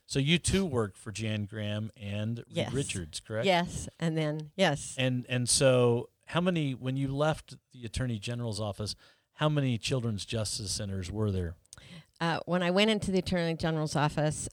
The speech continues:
Speaker 2: uh, there were three. And like I say, Weber County's was the first. Utah County's, uh, no, Greta Peterson in Salt Lake County was the second. Utah County was the third. And then we went to the Attorney General's office and did that. And when I left, there were, um, fifteen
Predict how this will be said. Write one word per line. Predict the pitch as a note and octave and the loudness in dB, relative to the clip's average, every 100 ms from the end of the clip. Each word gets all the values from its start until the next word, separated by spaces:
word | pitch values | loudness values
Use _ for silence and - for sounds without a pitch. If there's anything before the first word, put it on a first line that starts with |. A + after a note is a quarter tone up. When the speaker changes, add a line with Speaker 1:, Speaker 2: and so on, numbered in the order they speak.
| - | -2
Speaker 2:
uh, | D#3 D3+ C3+ - D3 | 2 2 -2 -6 -2
there | D3+ | 0
were | D3 D3 C#3 C#3 - | 2 2 0 -2 -6
three. | - - F#3 - - _ - _ _ _ _ | -10 0 2 2 -6 _ -20 _ _ _ _
And | E3 | -2
like | D#3+ E3 | 0 2
I | D#3+ | 0
say, | - D3 | 2 2
Weber | E3+ E3 | 2 2
County's | - E3 D3 D3 | 0 0 0 0
was | D#3+ D#3 | -2 -2
the | E3+ | -2
first. | - D3 D3 - - - - _ _ | 2 2 2 0 -8 -16 -20 _ _
Utah | F3+ F3 F3+ | 0 4 6
County's, | E3 E3+ D#3 D#3 - - | 4 2 0 0 -2 0
uh, | F3+ D#3 - | 2 2 0
no, | F#3 D#3 | 2 2
Greta | - E3 E3+ | 4 4 4
Peterson | - D#3+ D#3+ E3+ | 2 0 0 0
in | D#3+ | 0
Salt | D3+ D3+ - | 2 0 2
Lake | D#3+ - | 0 0
County | E3 D#3 D3 | -2 -2 -2
was | C#3+ D3 | -4 -4
the | |
second. | C#3 C3 - C#3 - | -4 -6 -4 -6 -4
Utah | D3+ - C#3+ | -2 0 -2
County | - C3+ C3+ | -2 -4 -2
was | C#3+ - | -4 -2
the | C#3+ | -2
third. | - A#2+ C#3 - - - - _ | -2 -2 -4 -8 -18 -18 -20 _
And | F3 E3+ | 0 4
then | E3+ E3 | 6 6
we | D#3+ | 4
went | D#3 C#3+ | 2 0
to | D#3 | -2
the | |
Attorney | D#3+ E3 D#3 | 0 0 0
General's | D#3 D#3+ D#3 C#3+ | 0 0 0 -2
office | C#3+ - D3 - | -4 -2 -6 -4
and | D3 C#3+ | -4 -4
did | C#3+ C#3+ | -6 -4
that. | C#3+ C#3+ | -4 -4
And | D3+ D#3+ | -4 -2
when | D#3 | -2
I | D3+ | -2
left, | C#3+ D3+ D3+ | -4 -6 -4
there | D#3+ D3+ | -4 0
were, | D3 C#3 B2+ | 0 -2 -4
um, | D3+ C#3+ C#3+ C#3+ - _ _ | -4 -4 -4 -6 -12 _ _
fifteen | F#3 - - - D3 A2+ C#3 | -4 -4 -2 0 0 -4 -8